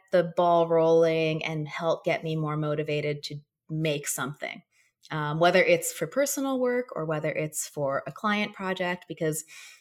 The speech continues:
unfortunately, like, you know, no matter what you're working on,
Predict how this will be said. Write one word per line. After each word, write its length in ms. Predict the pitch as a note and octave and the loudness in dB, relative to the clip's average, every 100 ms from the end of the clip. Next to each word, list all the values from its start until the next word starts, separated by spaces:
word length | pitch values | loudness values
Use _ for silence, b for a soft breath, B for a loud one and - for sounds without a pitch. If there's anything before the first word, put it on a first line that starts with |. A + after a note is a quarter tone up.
| B F3 | B -2
unfortunately, 800 | F3+ A#3+ B3 A#3+ A3 F#3 F#3 F3+ | -2 2 2 4 2 2 2 2
like, 260 | E3 D#3 - _ | 2 0 -8 _
you 80 | D#3+ | -8
know, 240 | C#3+ D3+ _ _ _ _ - | -8 -10 _ _ _ _ -6
no 140 | E3+ | 0
matter 220 | F#3 F#3+ | 4 6
what 260 | E3+ F3+ E3+ | 6 6 4
you're 100 | F3 | 2
working 360 | E3 D#3+ G#3+ G#3+ | 2 0 0 -2
on, 280 | G#3+ B3 | -2 -4